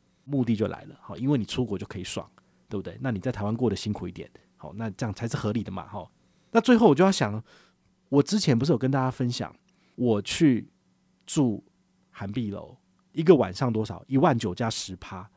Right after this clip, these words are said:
升等成那种一百平的套房。那它的价格是一个晚上三万，但是我用一万九就可以住到，所以等于是省下一万块钱嘛。那我住两个晚上多少钱？算过了，四万一千八。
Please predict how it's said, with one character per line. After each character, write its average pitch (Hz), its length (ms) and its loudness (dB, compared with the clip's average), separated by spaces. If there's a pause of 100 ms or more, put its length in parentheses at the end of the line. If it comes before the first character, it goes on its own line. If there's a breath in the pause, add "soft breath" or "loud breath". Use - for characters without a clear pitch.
升 156 180 0
等 135 160 2
成 104 220 -6
那 120 100 -4
种 95 300 -8 (520)
一 - 60 -12
百 87 200 -4
平 - 260 -12
的 95 80 -20
套 - 220 -10
房。 - 200 -20 (320 soft breath)
那 151 160 2 (520)
它 180 160 4
的 156 80 6
价 131 180 2
格 104 100 -4
是 113 220 -2
一 110 100 -10
个 113 60 -4
晚 92 100 -4
上 117 140 -6
三 95 240 -10
万， 101 180 -10 (280 soft breath)
但 151 120 -2
是 147 60 2
我 107 140 0
用 127 120 0
一 107 80 -6
万 113 140 -2
九 - 140 -12
就 - 100 -18
可 101 60 -14
以 90 80 -14
住 98 180 -14
到， 80 220 -12
所 135 100 -4
以 - 20 -6
等 90 120 -10
于 - 20 -12
是 104 100 -10
省 95 220 -8
下 104 160 -10
一 101 60 -12
万 104 160 -8
块 - 160 -14
钱 - 200 -18
嘛。 - 140 -20
那 147 80 -2
我 110 100 0
住 151 200 0
两 95 120 -2
个 107 60 -2
晚 92 140 -4
上 127 160 -4
多 113 100 0
少 92 80 -6
钱？ - 240 -10 (460 soft breath)
算 127 160 2
过 113 200 0
了， 82 120 -12 (600)
四 - 240 2
万 143 220 6
一 120 80 0
千 98 240 -6
八。 76 280 -14